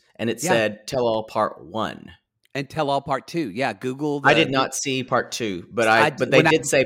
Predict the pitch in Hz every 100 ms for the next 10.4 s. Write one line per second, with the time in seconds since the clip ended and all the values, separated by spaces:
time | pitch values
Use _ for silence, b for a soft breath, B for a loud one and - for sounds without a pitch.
0 | - 120 92 101 147 101 104 _ _ 131
1 | 143 143 139 156 156 131 - 120 127 131
2 | 131 - 131 113 131 101 - 101 - -
3 | b b 113 92 65 - - 143 127 120
4 | 117 - 180 226 151 - _ _ _ _
5 | b b b b b b - 214 247 226
6 | 196 180 170 180 208 196 214 226 220 226
7 | 208 202 202 226 180 208 196 220 196 214
8 | 190 190 180 196 190 - 180 180 202 185
9 | 170 180 175 170 170 185 - 165 160 165
10 | - 160 156 160